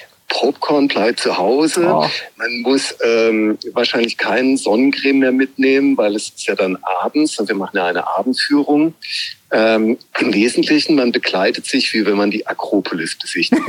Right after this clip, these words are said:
Speaker 1: würde
Speaker 2: <laughs>
Speaker 1: und stellt sich auch so darauf ein. Es gibt auch Postkarten
Speaker 2: Also Socken in
Speaker 1: von
Speaker 2: Sandalen
Speaker 1: Hotels.
Speaker 2: und
Speaker 1: Ja,
Speaker 2: kurze
Speaker 1: ja.
Speaker 2: Hosen und ein T-Shirt, auf dem ein blöder Spruch
Speaker 1: Genau.
Speaker 2: steht und einen Sonnenhut vielleicht auch.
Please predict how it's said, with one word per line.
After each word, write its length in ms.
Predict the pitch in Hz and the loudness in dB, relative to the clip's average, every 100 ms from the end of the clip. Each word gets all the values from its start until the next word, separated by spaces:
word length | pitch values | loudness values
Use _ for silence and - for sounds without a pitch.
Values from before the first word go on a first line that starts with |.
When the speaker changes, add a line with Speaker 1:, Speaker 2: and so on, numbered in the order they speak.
| 277 | 0
Speaker 1:
würde 180 | 311 - | 0 0
Speaker 2:
<laughs> 200 | 240 - | -2 -2
Speaker 1:
und 140 | 214 - 147 - | -4 -4 -6 -4
stellt 380 | - - 117 | -4 0 0
sich 280 | - 110 - | 0 -2 0
auch 140 | 101 92 | -2 -2
so 200 | - 101 | -2 0
darauf 380 | 95 95 90 - | 0 0 0 -2
ein. 140 | 95 | -4
Es 80 | 90 | -2
gibt 220 | - - | -2 0
auch 160 | 104 - | 0 0
Postkarten 640 | 139 143 - 127 120 - | -2 -2 -2 -2 -2 0
Speaker 2:
Also 140 | 180 196 | 2 2
Socken 380 | 190 247 247 220 | 2 2 2 2
in 80 | |
Speaker 1:
von 80 | 196 | 4
Speaker 2:
Sandalen 880 | 170 165 185 196 196 196 196 202 196 | 2 4 4 4 4 4 4 2 0
Speaker 1:
Hotels. 20 | - 147 | 0 -2
Speaker 2:
und 140 | 151 | 0
Speaker 1:
Ja, 120 | 247 | 2
Speaker 2:
kurze 400 | 226 220 220 208 | 2 2 2 0
Speaker 1:
ja. 100 | 190 | 2
Speaker 2:
Hosen 640 | 196 202 185 190 185 180 185 | 2 2 0 0 2 0 -2
und 440 | - 151 151 151 - - | -2 0 0 -2 -6 -4
ein 280 | - 160 | 0 0
T-Shirt, 360 | 165 226 220 196 | 2 2 2 2
auf 100 | 175 | 0
dem 160 | 185 175 | 0 2
ein 160 | 165 | 2
blöder 280 | 160 175 160 | 2 2 0
Spruch 180 | - 202 | 0 0
Speaker 1:
Genau. 100 | 190 | 2
Speaker 2:
steht 160 | 202 165 | 2 2
und 160 | 165 | 0
einen 300 | 135 156 156 | 0 -2 0
Sonnenhut 380 | 165 170 165 156 - | 0 0 0 -4 -6
vielleicht 260 | 151 147 | -6 -6
auch. 160 | - 135 | -6 -8